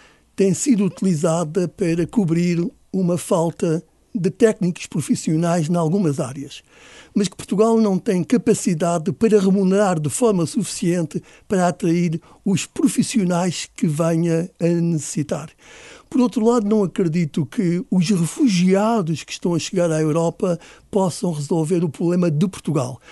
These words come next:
Não só porque não estamos numa rota dos imigrantes, mas também porque muitos, quando chegam aqui, tentam depois escapar-se para países como a Alemanha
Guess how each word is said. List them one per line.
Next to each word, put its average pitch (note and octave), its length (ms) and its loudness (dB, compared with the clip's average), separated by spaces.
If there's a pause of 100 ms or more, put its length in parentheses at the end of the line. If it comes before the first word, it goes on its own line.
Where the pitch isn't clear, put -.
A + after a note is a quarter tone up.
(160)
Não F#3 140 4
só F#3 180 2
porque E3 300 -4
não E3 120 0
estamos D#3+ 360 -2
numa D#3+ 260 2
rota D#3 600 0 (280)
dos E3 320 0
imigrantes, E3 640 0 (200)
mas F3+ 200 0
também G3 260 2
porque - 280 -4
muitos, F3+ 560 0
quando G3 200 2
chegam F3+ 400 2
aqui, E3+ 440 0 (320)
tentam G3 360 2
depois F#3 380 0
escapar-se A3 880 0 (320)
para F3+ 180 0
países F3 320 -2
como F#3 220 0
a F#3+ 60 2
Alemanha F#3 600 2